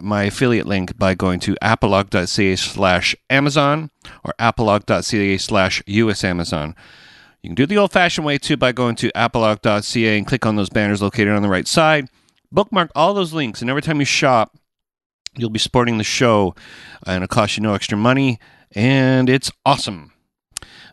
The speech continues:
like to thank everybody for supporting me on Patreon. You, too, can become a patron by going to patreon dot com slash apologue.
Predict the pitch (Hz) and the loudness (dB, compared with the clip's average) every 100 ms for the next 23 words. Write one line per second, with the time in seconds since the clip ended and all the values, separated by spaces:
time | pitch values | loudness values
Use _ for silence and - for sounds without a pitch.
0 | - 143 - 175 - 160 160 165 151 147 | -4 -2 2 0 0 -4 -2 -2 -2 -4
1 | - 165 160 156 139 131 196 196 202 190 | 0 0 0 -2 -4 -2 -4 -2 0 2
2 | 190 190 147 127 143 135 127 - 127 120 | 2 0 -2 0 0 0 -4 -4 -4 -2
3 | 156 143 151 127 117 117 113 - 101 180 | -2 -2 -2 0 0 0 -2 -4 -4 -6
4 | 156 165 147 131 123 - 127 113 - 110 | -2 0 2 2 0 0 -2 -2 0 0
5 | - 143 151 156 147 143 | 0 0 2 2 2 0